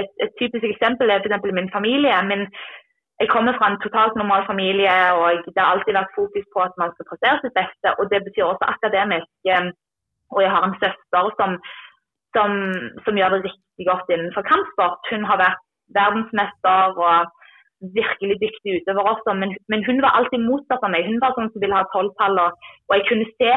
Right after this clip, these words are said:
på henne at hun, hun, hun brøt sammen, altså men-, mentalt. Ehm, ehm,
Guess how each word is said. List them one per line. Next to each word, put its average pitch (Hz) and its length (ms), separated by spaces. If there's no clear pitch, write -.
på 247 80
henne 185 300
at - 200
hun, 196 160
hun, 202 140
hun 196 120
brøt 180 260
sammen, 185 400
altså 180 260
men-, 180 180
mentalt. 196 480
Ehm, 175 340
ehm, 175 320